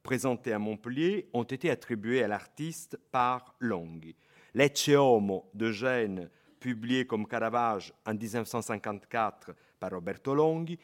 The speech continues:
le Saint-François de Crémone en quarante-trois, la flagellation de Rouen que Longhi attribue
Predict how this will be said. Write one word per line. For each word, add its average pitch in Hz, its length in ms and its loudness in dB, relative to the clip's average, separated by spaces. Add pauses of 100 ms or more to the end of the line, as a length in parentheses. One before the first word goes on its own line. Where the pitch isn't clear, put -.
(160)
le 107 60 -8
Saint-François 135 580 -4
de 120 80 -4
Crémone 123 720 0 (320)
en 101 120 -8
quarante-trois, 120 920 -2 (200)
la 110 120 2
flagellation 131 680 -4
de 120 100 -4
Rouen 120 400 -4 (240)
que - 80 -8
Longhi 113 360 0
attribue 104 560 -8